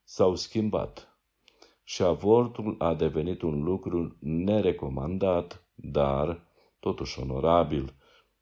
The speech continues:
dacă ții cont că în lume, în fiecare an, cincizeci și cinci de milioane de prunci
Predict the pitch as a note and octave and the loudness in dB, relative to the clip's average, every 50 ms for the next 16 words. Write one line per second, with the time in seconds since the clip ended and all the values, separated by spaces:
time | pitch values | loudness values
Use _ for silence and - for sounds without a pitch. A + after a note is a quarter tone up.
0 | _ - D#2+ D#2 E2 E2 E2+ - D#2+ D2+ - - A2+ A2 - - - F#2 F#2 F#2+ | _ -8 -2 0 0 0 0 0 -2 -2 -2 -2 -4 -4 -4 -4 -2 -2 0 0
1 | G2+ A2 G#2 - - F#2 D#2+ - - - E2 D#2+ D2+ C#2+ D2 D#2+ F2+ F#2+ F#2+ F#2+ | 0 -2 -4 -2 0 0 0 0 0 -2 -2 -2 -2 -2 0 0 0 0 0 0
2 | F#2 F2+ F#2 F2+ - _ _ - - F2 F2 E2 - - - C3+ C3 A#2 - - | 0 0 0 -2 -8 _ _ -4 -2 -2 -2 -4 -6 -6 -4 -2 -2 -2 0 0
3 | G2+ F#2 F2 E2+ - - - E2 F2 F2 F2 F2 D#2+ - - _ - - B2+ B2+ | 0 0 2 0 0 0 -2 0 0 0 0 -2 -6 -8 -12 _ -6 -2 0 0
4 | C3 B2+ B2 A#2+ A#2 G#2+ G2 G#2+ A2 G#2+ A2 - - - F#2+ D#2+ - _ - - | 2 2 0 0 -2 -2 0 0 0 0 -2 -4 -8 -8 -8 -10 -10 _ -6 -2
5 | A2+ G#2+ F#2+ D#2+ C2 - - - - - C#2 C#2+ D2 D2+ C#2+ C#2+ C#2+ D2 E2+ F2+ | 0 0 0 -2 -4 -8 -10 -6 -4 -2 -2 -2 -2 -4 -2 0 0 2 2 2
6 | E2+ D2+ D2 C#2+ D2 D2 D2 - - - F2 F2 E2 E2+ E2+ E2+ - - - | 2 0 0 0 0 -2 -2 -2 -4 -4 -4 -2 -2 -4 -4 -8 -10 -14 -16